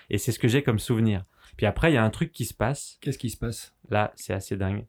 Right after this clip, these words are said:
Speaker 1: C'est
Speaker 2: Alan.
Speaker 1: qu'en fait, euh, en tout cas, moi, comme je l'ai vécu, c'est que, euh, le, la réunion se termine, on arrive à la fin de la discussion, euh, j'ai, j'ai du boulot, j'ai envie de me barrer parce que j'ai plein de travail, et puis j'ai, j'avais autre chose à faire que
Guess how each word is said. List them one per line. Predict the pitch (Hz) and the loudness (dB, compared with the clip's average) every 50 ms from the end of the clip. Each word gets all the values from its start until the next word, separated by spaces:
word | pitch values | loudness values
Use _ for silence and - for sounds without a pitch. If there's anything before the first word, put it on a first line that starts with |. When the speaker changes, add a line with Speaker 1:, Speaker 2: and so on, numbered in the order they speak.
| _ _ - 120 | _ _ -6 -4
Speaker 1:
C'est | 107 110 | -2 -2
Speaker 2:
Alan. | 107 107 | 0 0
Speaker 1:
qu'en | 104 101 | -2 -2
fait, | - - 117 113 - | -2 -4 -4 -4 -2
euh, | 107 98 92 90 90 | 0 0 0 0 -2
en | |
tout | - - | -4 -4
cas, | - 113 | -2 0
moi, | 107 107 107 104 | 2 2 2 2
comme | - 98 98 | 2 0 2
je | 92 | 2
l'ai | 98 98 | 2 2
vécu, | 98 101 95 - - 131 131 - _ - - _ - | 2 2 0 0 -2 -4 -4 -6 _ -20 -20 _ -8
c'est | - - 107 | -6 -6 -4
que, | 98 - 107 101 101 101 101 - _ - - | 0 0 0 2 0 -2 -4 -10 _ -8 -4
euh, | 110 107 | -2 0
le, | 104 104 107 107 - | 0 2 0 0 2
la | 113 107 107 | 2 2 4
réunion | 123 139 143 147 143 | 4 4 4 4 2
se | - - | 2 0
termine, | - 117 107 107 101 110 139 156 156 - | 0 2 2 4 4 2 2 0 -2 0
on | 98 101 | 2 2
arrive | 98 101 117 120 | 4 4 4 4
à | 113 | 4
la | 98 92 - | 2 2 0
fin | - - - 113 113 | -2 -2 0 2 2
de | 107 | 2
la | 98 92 | 0 0
discussion, | 95 90 - - - 87 - - 110 117 131 135 - | -2 -4 -8 -8 -10 -8 -4 -2 -2 0 0 0 0
euh, | 92 92 92 90 95 - | -2 -2 -4 -6 -6 -6
j'ai, | - 90 90 - | -6 -8 -6 -6
j'ai | - 95 101 | -4 -2 -2
du | 95 95 101 | 0 0 0
boulot, | 98 104 110 110 110 123 131 131 135 | 2 4 4 6 6 6 6 4 4
j'ai | 131 101 98 92 | 2 2 2 2
envie | 90 95 92 104 | 2 2 2 2
de | 92 98 | 2 2
me | 98 98 | 2 4
barrer | 95 101 101 107 113 | 4 4 4 4 2
parce | 110 - 101 - | 2 -2 -6 -8
que | - 90 | -8 -6
j'ai | 82 95 90 | -6 -6 -4
plein | - 101 92 | -2 -2 -2
de | 92 | -2
travail, | - 92 92 98 104 110 98 | 0 0 2 2 2 2 0
et | 85 | -2
puis | - - - | -6 -10 -12
j'ai, | - 92 90 | -10 -10 -8
j'avais | 87 87 87 85 90 | -6 -6 -4 -4 -4
autre | 95 90 - | -4 -4 -4
chose | - 104 92 | -4 -2 -2
à | 90 | -2
faire | 87 - 110 101 95 - | -2 -4 -6 -6 -6 -8
que | - 87 | -12 -12